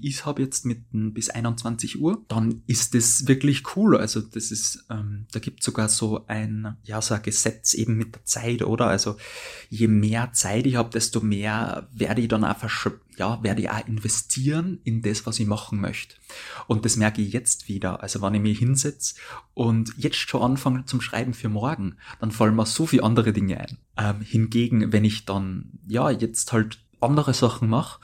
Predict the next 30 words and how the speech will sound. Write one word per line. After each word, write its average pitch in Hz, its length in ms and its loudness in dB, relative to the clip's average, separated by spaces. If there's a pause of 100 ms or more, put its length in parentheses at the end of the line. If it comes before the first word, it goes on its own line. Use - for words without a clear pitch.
(300)
und 117 200 0
dann 113 240 6
morgen 123 720 2
irgendwie 127 380 0
um 117 120 2
achtzehn - 360 -2
Uhr 113 100 0
start, - 580 -6
dann 113 140 0
bin 120 140 2
ich 117 80 2
wirklich 117 260 0
nur 139 400 6
bei 117 100 0
der 110 300 0
Sache, - 400 -2
weil 107 140 2
ich's - 280 -4
gesagt - 400 -2
hab, 139 120 -4
weil 110 120 4
ich's 110 120 0
auch 110 80 0
veröffentlicht 120 680 -2
hab - 140 -6
jetzt - 220 -8
zum, 123 240 -4
sozusagen 127 560 2
mit 123 180 2
dir, 143 160 -2